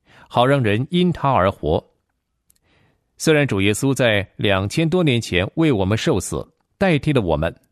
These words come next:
但是这救恩的果效，直到今天依然。而耶稣赦免我们的罪，在神看来是过去式的，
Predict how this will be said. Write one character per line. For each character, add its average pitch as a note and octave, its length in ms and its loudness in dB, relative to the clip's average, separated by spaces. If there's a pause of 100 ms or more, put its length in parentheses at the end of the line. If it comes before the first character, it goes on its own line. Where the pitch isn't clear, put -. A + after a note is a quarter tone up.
(500)
但 C#3+ 120 2
是 C3 160 -2
这 C3 140 0
救 F3+ 240 0
恩 F3 100 2
的 D#3 120 2
果 D#2 240 0
效， G#2 400 -2 (640)
直 D#3+ 160 0
到 B2+ 160 2
今 D3+ 180 -2
天 B2+ 320 0
依 E3+ 120 -2
然。 F#2+ 360 0 (920)
而 D3 160 2
耶 G3 160 2
稣 G3+ 200 -2
赦 A3+ 320 0
免 A#2 280 2
我 G2+ 80 0
们 G#2 40 -2
的 A#2+ 80 0
罪， B2+ 460 -2 (280)
在 F3 180 0
神 B2+ 200 -2
看 B2+ 200 -2
来 F2+ 280 0 (120)
是 - 180 -4
过 A3+ 240 0
去 A#2 220 -2
式 G#2+ 160 -2
的， E2 180 -4